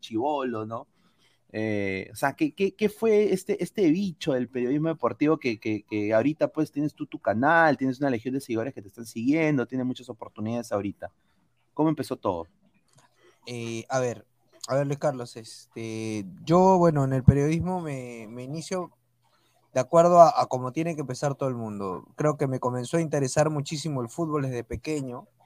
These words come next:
Speaker 2: Yo no me considero un periodismo deportivo. O sea, un periodista deportivo no me considero porque mentiría. Considero un periodista que,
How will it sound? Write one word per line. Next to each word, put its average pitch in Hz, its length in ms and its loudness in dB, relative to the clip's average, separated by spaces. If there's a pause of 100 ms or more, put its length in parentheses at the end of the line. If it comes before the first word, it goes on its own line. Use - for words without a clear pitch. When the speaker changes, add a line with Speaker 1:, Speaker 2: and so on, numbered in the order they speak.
(420)
Speaker 2:
Yo 214 100 6
no 262 80 6
me 254 100 4
considero 220 360 2
un 208 60 -2
periodismo 185 380 4
deportivo. 143 600 0 (360)
O - 60 -18
sea, 135 180 6
un 139 120 2
periodista 180 340 10
deportivo 180 400 10
no 175 80 2
me 175 100 0
considero 151 440 -2
porque 127 320 -12
mentiría. 147 560 0 (640)
Considero 156 380 4
un 185 60 -2
periodista 175 340 2
que, 147 220 -4